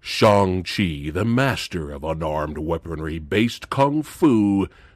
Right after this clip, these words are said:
is forced to confront his past after being drawn into the Ten Rings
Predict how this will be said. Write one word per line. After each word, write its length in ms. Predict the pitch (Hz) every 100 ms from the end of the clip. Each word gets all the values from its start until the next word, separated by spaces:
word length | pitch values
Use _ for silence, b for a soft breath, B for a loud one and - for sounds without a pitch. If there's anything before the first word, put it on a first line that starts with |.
| b
is 200 | 214 -
forced 680 | - - 202 87 69 - -
to 120 | 98
confront 560 | - 90 76 92 82 -
his 220 | 95 92
past 640 | - 107 127 85 - - - b b b -
after 280 | 85 87
being 280 | 76 82 80
drawn 600 | 69 82 90 95 104 107 -
into 200 | 98 -
the 80 | 90
Ten 600 | 85 - 139 170 185 160
Rings 560 | 113 123 107 104 98